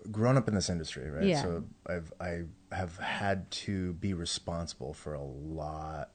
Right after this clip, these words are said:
Speaker 1: of years.
Speaker 2: Yeah.
Speaker 1: And I feel a responsibility for the people in my life.
Speaker 2: Yeah.
Speaker 1: And so I'm constantly grinding. I'm
Speaker 2: Yeah, I
Speaker 1: constantly
Speaker 2: know. It
Speaker 1: going
Speaker 2: feels like
Speaker 1: there.
Speaker 2: that.
Speaker 1: And I just feel, you know, and I'm fine with it.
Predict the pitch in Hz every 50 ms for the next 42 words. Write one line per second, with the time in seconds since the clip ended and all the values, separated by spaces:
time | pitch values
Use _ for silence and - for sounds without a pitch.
0 | - - - - - 85 78 80 80 - - - - - - - 208 202 190 185
1 | 180 170 165 170 175 - - - - - - - - - - - 92 90 87 85
2 | 85 82 82 82 80 80 71 - - - - 87 87 85 - - - - 107 104
3 | 98 95 92 90 87 90 85 - - - - 95 92 87 - - 85 80 90 90
4 | 90 90 87 87 87 85 82 80 78 73 - - - - - 95 87 87 85 85
5 | 82 78 - - 98 - - 85 80 78 76 73 71 71 76 71 69 - - -
6 | - - - 196 190 185 175 160 165 170 - - - - - 95 90 - - 90
7 | 90 87 85 - - - - - 95 98 92 - - 98 85 - - 90 85 82
8 | 82 82 82 78 76 73 73 69 67 - - 101 - - - - 185 185 196 220
9 | 233 254 254 254 233 185 170 196 190 190 190 196 214 247 302 277 196 170 190 175
10 | 233 247 285 - 320 294 247 - - 170 165 - - - - - - - 107 101
11 | 101 101 98 101 98 117 107 - - - 127 117 113 107 101 101 90 - - -
12 | 113 104 95 92 90 87 85 - - - - - - - - - - - - -
13 | - - - - - - - - - 123 131 127 123 - - 127 127 135 147 165
14 | 156 180 185 190 -